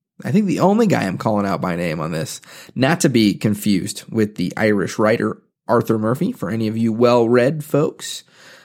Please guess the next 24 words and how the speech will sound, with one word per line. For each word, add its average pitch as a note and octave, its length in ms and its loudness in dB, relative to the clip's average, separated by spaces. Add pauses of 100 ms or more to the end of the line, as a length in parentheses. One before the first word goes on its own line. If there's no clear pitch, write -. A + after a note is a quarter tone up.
(160)
Uh, - 60 -4
anyways, C#3+ 640 2 (240)
old D#3 220 2
Hutch, A#3+ 560 -2
the C3+ 140 -2
Auburn F#3 340 2
College F#3 380 0
student, F3 400 0
and B2 100 -2
his E3+ 140 2
group D3+ 340 0
were B2+ 320 0 (380)
retrieving A3+ 500 4
their F#3 120 6
boat E3+ 340 0
after C#3 560 2 (220)
what D3+ 180 -6
I C#3 140 -2
presume D3+ 400 2
was B2 120 2
a A#2 60 0
successful C#3 800 0
waterfowl G#2 560 -2
hunt. E3+ 360 -4